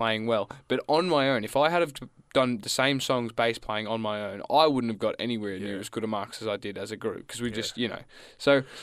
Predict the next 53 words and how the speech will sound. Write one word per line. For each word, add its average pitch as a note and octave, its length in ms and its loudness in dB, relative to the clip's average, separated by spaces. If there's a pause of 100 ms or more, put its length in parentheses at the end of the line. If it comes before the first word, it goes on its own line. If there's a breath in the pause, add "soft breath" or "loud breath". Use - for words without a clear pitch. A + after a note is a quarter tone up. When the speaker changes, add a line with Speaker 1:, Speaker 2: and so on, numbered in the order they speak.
Speaker 1:
if C3 160 -2
you, D#3 100 2
if C#3+ 100 0
you're D3 80 -8 (100)
doing F#3 200 2
music, C3 300 2
it's B2 200 0
also D#3+ 220 0
too A#2 200 0
late A2 240 2
to C3 60 -8
pick - 320 -10
your F#2+ 160 -8
solo G2+ 460 -2
or, F#2 360 -10
or F#2 180 -10
group G#2+ 240 -6
Speaker 2:
True. - 180 -6
Speaker 1:
performances. G#2+ 680 -6
Speaker 2:
True. A2+ 160 -2
Speaker 1:
But, - 120 -6
um, - 220 -14 (720)
you C3+ 120 4
know, B2 80 6
Speaker 2:
You D3 60 6
would D3+ 140 6
have - 20 -14 (100)
done A2+ 80 -4
them A2+ 120 -6
by G2 160 -2
now, G2+ 200 -8
to A#2+ 140 -12
be A2 100 -6
fair, G#2 240 -4
anyway, A2 200 -6
Speaker 1:
sucks C#3 280 4
to C3+ 100 0
Speaker 2:
so, - 60 0 (140)
Speaker 1:
suck, B2 180 2
I A2+ 100 4
guess. A2+ 400 0
Speaker 2:
yeah. G2 200 -8
But A#2+ 120 2
here's D#3+ 120 2
a D3+ 60 2
tips D3 240 0
for D3+ 60 0
the D#3 80 6
next D#3 280 2
year's C3+ 160 4
Speaker 1:
Yeah. F#3+ 240 10
Speaker 2:
people, D3+ 160 2
yeah. C3 240 2